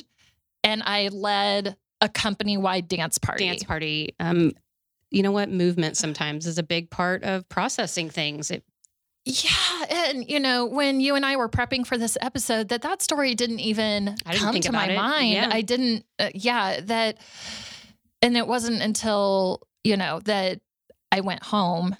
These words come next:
Speaker 1: Yes.
Speaker 2: and I didn't have the heavy breathing of a pug to listen
Speaker 1: Yeah.
Speaker 2: to.
Speaker 1: The
Speaker 2: And we just had
Speaker 1: silence is,
Speaker 2: silence.
Speaker 1: yeah.
Speaker 2: And that, you know, just a few weeks later, I had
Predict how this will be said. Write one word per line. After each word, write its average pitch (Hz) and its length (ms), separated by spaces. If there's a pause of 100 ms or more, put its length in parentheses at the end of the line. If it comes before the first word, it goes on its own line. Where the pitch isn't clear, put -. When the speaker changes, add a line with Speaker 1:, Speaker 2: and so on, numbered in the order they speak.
(220)
Speaker 1:
Yes. 214 460
Speaker 2:
and 202 160
I - 80
didn't 196 380
have 185 400
the 185 100
heavy 190 360
breathing 180 400
of 175 120
a 170 60
pug 208 380
to - 160
listen - 340
Speaker 1:
Yeah. 190 60
Speaker 2:
to. 220 380 (200)
Speaker 1:
The 190 60
Speaker 2:
And 185 120
we 180 140
just 185 240
had 175 240
Speaker 1:
silence - 0
is, 165 100
Speaker 2:
silence. 220 440
Speaker 1:
yeah. 165 340 (1160)
Speaker 2:
And 214 340 (100)
that, 196 460 (880)
you 220 80
know, 196 120
just 196 240
a 196 40
few 180 180
weeks 180 260
later, 190 400
I 185 60
had 180 340